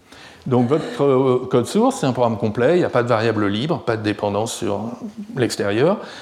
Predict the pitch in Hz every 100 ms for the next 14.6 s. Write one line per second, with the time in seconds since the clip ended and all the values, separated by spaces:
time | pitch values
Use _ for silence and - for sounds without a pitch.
0 | - - 123 135 160 143 120 117 113 107
1 | 156 143 123 117 104 - 123 170 208 208
2 | - - 104 98 104 110 101 - 98 120
3 | 147 127 127 120 110 104 98 98 98 -
4 | 123 117 107 - 113 - 104 - 110 143
5 | 113 - 95 - 104 - - 117 117 107
6 | 98 - - - - _ _ _ - -
7 | - - - - - - 120 123 127 127
8 | 160 196 170 139 147 131 131 127 - -
9 | - 123 107 104 101 98 - - - -
10 | 104 - - - 196 113 107 139 127 151
11 | 127 104 98 101 95 95 95 107 139 220
12 | - - - 120 135 175 131 117 127 160
13 | 170 143 127 120 123 - 117 160 160 165
14 | 139 127 113 - 107